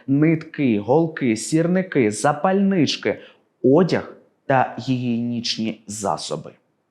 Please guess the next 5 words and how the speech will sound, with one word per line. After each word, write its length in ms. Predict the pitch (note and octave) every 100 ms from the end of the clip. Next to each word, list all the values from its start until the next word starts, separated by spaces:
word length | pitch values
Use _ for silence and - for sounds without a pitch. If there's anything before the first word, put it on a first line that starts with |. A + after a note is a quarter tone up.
| _ -
Теплий 500 | D#3+ G#3+ G3 G3+ G3+
одяг. 500 | F#3 B2 F#2 - - - _ _
Якщо 420 | A2+ B2 - D3+
є 240 | C#3 C3+ -
можливість, 880 | B2+ B2+ A#2+ A#2+ E3 A3+ G#2 -